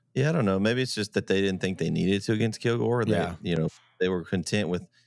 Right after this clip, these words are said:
Speaker 1: keeping the ball on the ground, keeping the clock rolling. Um, I, I, maybe it's the way the defense was playing. They felt like they didn't,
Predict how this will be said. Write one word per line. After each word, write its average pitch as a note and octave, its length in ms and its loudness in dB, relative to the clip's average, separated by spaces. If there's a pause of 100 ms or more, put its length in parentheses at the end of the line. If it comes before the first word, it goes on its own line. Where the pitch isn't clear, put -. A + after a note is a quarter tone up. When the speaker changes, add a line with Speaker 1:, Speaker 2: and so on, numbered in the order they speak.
(160)
Speaker 1:
keeping G2+ 240 -2
the G2 80 2
ball F#2 180 2
on F#2+ 60 0
the F#2 80 -2
ground, F2 380 -2
keeping F#2 240 -4
the D#2+ 80 -2
clock E2+ 320 -2
rolling. A#2+ 360 -2 (600)
Um, D#2 540 0 (840)
I, E2+ 60 2 (100)
I, F2 120 0 (360)
maybe F#2 280 2
it's G2+ 140 -4
the F#2 140 -2
way F2+ 200 2
the E2+ 100 -4
defense F2+ 420 -2
was D#2 100 -6
playing. G2 380 0
They E2+ 120 -2
felt F2 180 0
like F2 160 -2
they E2+ 100 -2
didn't, E2+ 380 -2